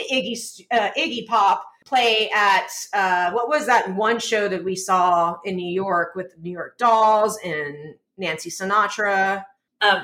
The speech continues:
Speaker 2: it was called, um, Across the Narrows.
Speaker 1: Thank you. So I was, I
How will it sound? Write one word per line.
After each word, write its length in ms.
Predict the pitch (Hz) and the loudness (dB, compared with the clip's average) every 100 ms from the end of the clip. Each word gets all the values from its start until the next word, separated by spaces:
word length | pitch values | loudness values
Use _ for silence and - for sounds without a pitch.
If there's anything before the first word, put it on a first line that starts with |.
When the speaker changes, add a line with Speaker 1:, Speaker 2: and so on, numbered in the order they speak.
| 208 | 0
Speaker 2:
it 80 | |
was 180 | 208 208 | 0 0
called, 380 | - 202 202 180 | 4 6 6 2
um, 520 | 175 185 175 170 - - _ _ _ _ - | 2 2 0 -2 -8 -20 _ _ _ _ -8
Across 380 | 190 - 196 - | -6 2 0 2
the 100 | 180 | -2
Narrows. 640 | 180 180 - - - - _ _ _ _ - | 0 -2 -2 -4 -6 -6 _ _ _ _ -6
Speaker 1:
Thank 240 | 269 262 | -4 -4
you. 240 | 190 156 - _ _ _ _ | -6 -10 -12 _ _ _ _
So 220 | - 285 - | -4 0 2
I 240 | 254 320 403 | 2 2 2
was, 240 | 302 233 | 0 0
I 100 | - | 2